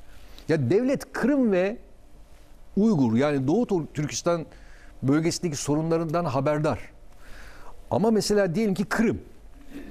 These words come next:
Sabah akşam Kırım'ı konuştuğumuzda Karadeniz'de nasıl bir pozisyon aldığımızı da görmemiz lazım. Bak onu da söyleyeyim. Çok zor bir dönemdeyiz. Bir defa bunları bilelim. Yani Türkiye,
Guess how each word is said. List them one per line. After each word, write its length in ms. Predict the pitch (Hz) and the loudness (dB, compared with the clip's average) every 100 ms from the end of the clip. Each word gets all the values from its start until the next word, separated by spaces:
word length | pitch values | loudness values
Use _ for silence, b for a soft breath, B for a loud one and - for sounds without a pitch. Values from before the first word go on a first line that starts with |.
| - - | -14 -8
Sabah 380 | - - 202 | -2 0 2
akşam 320 | 254 - 208 156 | 0 2 0 0
Kırım'ı 360 | - 254 214 | 2 4 4
konuştuğumuzda 920 | 147 175 160 - 170 165 151 208 247 - - - - - B B B B B B B - | 2 0 0 0 2 2 2 2 0 -8 -20 -20 -20 -18 B B B B B B B -10
Karadeniz'de 840 | - 180 262 254 202 165 156 196 190 | 0 2 4 4 2 2 2 2 2
nasıl 280 | 240 240 | 2 2
bir 80 | 208 | 0
pozisyon 440 | - 165 165 190 180 | 2 0 2 2 4
aldığımızı 500 | 180 170 202 214 220 | 2 2 0 2 2
da 20 | |
görmemiz 440 | 185 175 175 127 | 2 2 0 0
lazım. 280 | 117 98 87 101 | -2 -2 -8 -6
Bak 180 | 107 - | -6 0
onu 200 | 127 143 | 0 2
da 60 | |
söyleyeyim. 400 | 143 151 160 110 - - - - b b b b | 0 0 0 -4 -6 -20 -20 -20 b b b b
Çok 280 | - 131 92 | -2 -2 0
zor 380 | 120 131 185 160 | 0 2 2 2
bir 380 | 147 98 - - - - 127 | 0 -2 -12 -18 -16 -4 0
dönemdeyiz. 600 | 123 120 117 104 90 104 | 2 2 2 0 -2 0
Bir 80 | 113 | 0
defa 320 | 113 123 113 | 2 0 2
bunları 300 | 120 120 120 | 2 4 2
bilelim. 320 | 135 196 208 - B B B | 2 2 -2 -8 B B B
Yani 140 | 123 127 | -2 -2
Türkiye, 520 | - 151 151 185 185 | -2 -2 0 2 2